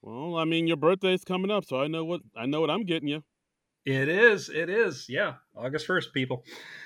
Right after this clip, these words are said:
Speaker 1: That's right.
Speaker 2: Uh,
Speaker 1: <laughs>
Speaker 2: so, yeah. Uh, so should we get into it?
Speaker 1: Let's get into it. Let's do this.
Speaker 2: Let's get into it. Okay. Well, we start out with, uh, Easter Wishes Cold Open with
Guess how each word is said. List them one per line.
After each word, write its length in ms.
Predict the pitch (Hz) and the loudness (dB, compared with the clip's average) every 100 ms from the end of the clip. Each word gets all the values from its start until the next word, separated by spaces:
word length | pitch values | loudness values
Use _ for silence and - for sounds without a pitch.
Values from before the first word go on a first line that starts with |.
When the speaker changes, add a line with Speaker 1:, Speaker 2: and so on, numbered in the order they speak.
| - - _ - | -20 -20 _ -10
Speaker 1:
That's 20 | |
right. 680 | 113 135 151 147 135 - - - | -4 0 2 2 2 0 -2 -2
Speaker 2:
Uh, 60 | |
Speaker 1:
<laughs> 1700 | 147 - - _ _ _ _ _ _ _ _ _ _ _ _ _ _ | -2 -6 -20 _ _ _ _ _ _ _ _ _ _ _ _ _ _
Speaker 2:
so, 600 | - - - 156 123 101 98 | -20 -14 2 4 4 0 -2
yeah. 360 | 135 160 107 87 _ - | 2 4 2 -2 _ -10
Uh, 680 | 143 151 156 156 160 160 156 - _ _ | -4 -2 -2 -2 -4 -4 -8 -12 _ _
so 220 | - 147 | -10 -4
should 200 | 127 170 | 0 0
we 100 | 165 | 2
get 160 | 160 165 | 2 2
into 220 | 285 247 | 2 2
it? 120 | 330 330 _ _ _ _ _ | 0 -4 _ _ _ _ _
Speaker 1:
Let's 160 | - - | -10 -2
get 160 | 381 359 | 2 4
into 320 | 214 - 87 | 2 0 -10
it. 120 | - - | -10 -16
Let's 160 | 262 | -18
do 180 | - 214 | -6 -4
this. 160 | 95 80 | -4 -10
Speaker 2:
Let's 140 | 240 | -14
get 200 | - 196 | -6 -2
into 380 | 180 175 156 147 | 0 0 2 2
it. 120 | 107 - | 0 -2
Okay. 400 | 160 - 214 175 | -8 -6 -4 -4
Well, 320 | 120 156 170 | -2 -4 -4
we 80 | 202 | -4
start 280 | - 175 175 | -4 -2 0
out 280 | 190 240 - | -2 -2 -4
with, 240 | 147 135 - - | -4 -4 -6 -8
uh, 180 | 123 117 - | -6 -6 -6
Easter 420 | 220 - - 196 | -4 -4 -4 -4
Wishes 460 | 190 208 196 175 131 | -2 -4 -4 -4 -8
Cold 320 | - 208 208 | -6 -4 -2
Open 520 | 208 190 123 101 98 - _ _ _ - | -2 -2 -2 -4 -8 -16 _ _ _ -6
with 200 | 123 | -6